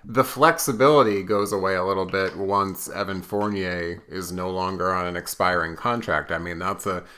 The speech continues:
just purely from a financial perspective in terms of making any kind of trade match for any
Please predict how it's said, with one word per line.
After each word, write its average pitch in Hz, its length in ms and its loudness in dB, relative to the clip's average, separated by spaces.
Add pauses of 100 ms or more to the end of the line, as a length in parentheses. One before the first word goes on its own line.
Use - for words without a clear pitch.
(200)
just 143 420 -4
purely 196 400 6
from 143 260 4
a 113 120 2
financial 120 580 0
perspective 98 680 0
in 92 160 -6
terms 101 320 -6
of 95 140 -4
making 98 760 -4
any 135 220 0
kind 107 300 -4
of 101 100 -6
trade 98 320 -2
match 95 300 -4
for 92 200 -4
any 110 440 -4